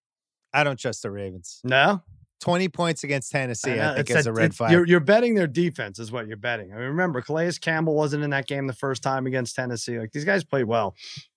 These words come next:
Speaker 2: today.
Speaker 1: So if you go through fatal flaw each team, Chiefs two to one. I'm not sure they can run the ball to protect the lead.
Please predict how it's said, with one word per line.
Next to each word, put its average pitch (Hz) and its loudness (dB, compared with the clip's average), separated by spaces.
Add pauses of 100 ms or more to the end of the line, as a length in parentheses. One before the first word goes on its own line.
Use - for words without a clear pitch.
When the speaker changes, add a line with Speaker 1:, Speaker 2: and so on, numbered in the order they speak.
(180)
Speaker 2:
today. 98 -6 (880)
Speaker 1:
So - -2
if 147 0
you 151 -4
go 165 4
through 160 0
fatal 143 4
flaw 127 0
each 120 -6
team, 104 -6 (640)
Chiefs 165 0
two 170 2
to 139 2
one. 117 -2 (320)
I'm 143 2
not 143 4
sure 156 2
they 135 -2
can 131 -6
run 120 -2
the 117 -4
ball 113 2
to - -10
protect 113 -6
the 120 -6
lead. 110 -6